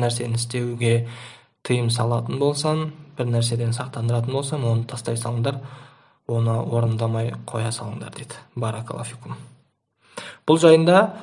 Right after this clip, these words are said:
Құранда да аят келеді. Аллах субхана тағала, қателеспесем, Хашр сүресінің жетінші аятында айтады:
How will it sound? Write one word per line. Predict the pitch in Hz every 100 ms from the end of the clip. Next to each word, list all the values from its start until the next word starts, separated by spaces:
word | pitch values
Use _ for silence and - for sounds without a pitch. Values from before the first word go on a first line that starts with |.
| -
Құранда | - 139 143 151
да | 165
аят | 165 151
келеді. | - 110 110 -
Аллах | 127 131
субхана | - 135
тағала, | 143 143 151 - - - - -
қателеспесем, | 123 120 117 120 123 131
Хашр | - 135 135
сүресінің | - 127 113 120 123
жетінші | 117 117 120 120
аятында | 117 117 117
айтады: | 123 135 175